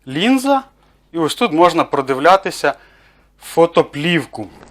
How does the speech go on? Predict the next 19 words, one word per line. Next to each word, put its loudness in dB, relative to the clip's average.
І -20
фотоплівку -6
з -12
дев'яностих -4
також -8
можна. -6
До -10
речі, -4
зараз, -2
зараз -6
спробую -4
вам -2
показати. -10
Знайшов -6
у -12
себе. -6
А -4
ну, 2
напишіть, 0